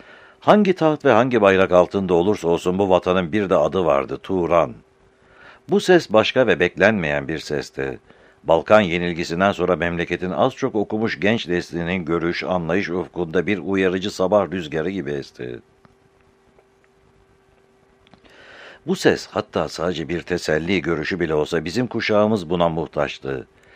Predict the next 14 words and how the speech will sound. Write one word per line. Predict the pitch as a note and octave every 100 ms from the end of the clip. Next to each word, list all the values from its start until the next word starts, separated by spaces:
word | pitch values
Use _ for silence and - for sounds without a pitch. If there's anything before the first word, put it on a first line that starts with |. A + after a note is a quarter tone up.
| - -
Çünkü | - G#3+ F#3+ C#3+
bu | F3
ses | D#3+ A#2+ G2+
bize | F#2 E2
mağlubiyetin | E2 F2+ E2+ E2+ E2+ D#2+ G2
haysiyet | E2 F2 - A#2+ -
kırıcı | F#2+ F2+ F2
ruh | F#2 B2
sefaletini | - F2 F#2 F2 E2+ F2+
unutturan, | F#2+ E2 D#2+ - D2+ D#2 C#2+ - - B2
bizi | C3+ D3+
aşağılık | A#2 - B2 A2 A#2+ G#2
duygularından | G#2+ G2 F#2+ F2+ F#2
kurtaran, | F2+ F#2 - E2+ D#2+ D#2